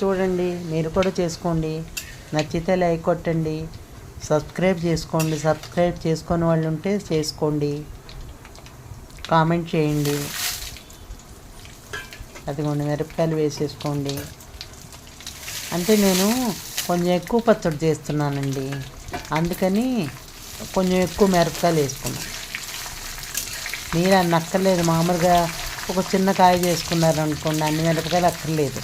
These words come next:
నేను ఎక్కువ మిరప-, ఎక్కువ పచ్చడి చేస్తున్నాను కాబట్టి ఎక్కువగా వేయించుకున్నాను.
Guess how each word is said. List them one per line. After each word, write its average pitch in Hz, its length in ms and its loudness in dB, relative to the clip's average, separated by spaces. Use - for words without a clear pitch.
నేను 170 200 4
ఎక్కువ 170 320 0
మిరప-, 170 480 2
ఎక్కువ 185 480 2
పచ్చడి 165 320 2
చేస్తున్నాను 160 560 0
కాబట్టి 156 400 2
ఎక్కువగా 175 480 2
వేయించుకున్నాను. 143 680 -2